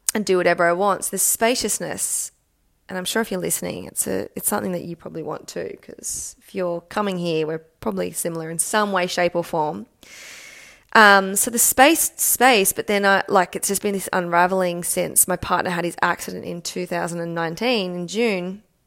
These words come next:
a year after I had gone out on my own.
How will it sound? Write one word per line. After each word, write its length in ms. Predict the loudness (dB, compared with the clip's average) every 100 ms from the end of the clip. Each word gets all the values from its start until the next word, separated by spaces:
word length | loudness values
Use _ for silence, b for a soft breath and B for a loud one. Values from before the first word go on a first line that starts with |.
| _ _ _ _ _ -10 B B B B
a 60 | -2
year 340 | 2 6 8
after 300 | 8 6 2
I 120 | 0
had 320 | 2 0 -4 -12 -8
gone 220 | 0 2
out 160 | 4 0
on 80 | 0
my 220 | -2 0
own. 640 | 0 2 2 0 -4 -12